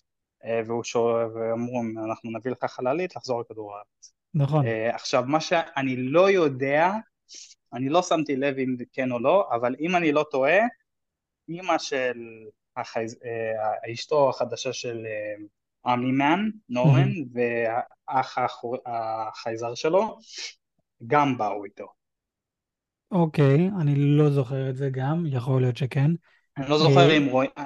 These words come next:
Speaker 1: אני לא זוכר אם רואים את זה או לא, אני לא יודע. אם כן רואים את זה,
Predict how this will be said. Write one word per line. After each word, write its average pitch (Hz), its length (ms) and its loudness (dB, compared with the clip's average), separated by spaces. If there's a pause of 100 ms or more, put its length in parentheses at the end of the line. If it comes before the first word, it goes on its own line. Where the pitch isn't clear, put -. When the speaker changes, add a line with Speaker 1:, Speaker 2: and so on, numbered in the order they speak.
(120)
Speaker 1:
אני 127 380 -2
לא 135 180 2
זוכר 135 400 -4
אם 127 60 -4
רואים 135 280 -2
את 151 100 -2
זה 156 140 2
או 139 120 2
לא, 160 260 0 (460)
אני 120 120 -6
לא 135 80 2
יודע. 143 260 4 (300)
אם 151 160 2 (160)
כן 160 220 2
רואים 190 320 2
את 190 100 0
זה, 208 180 2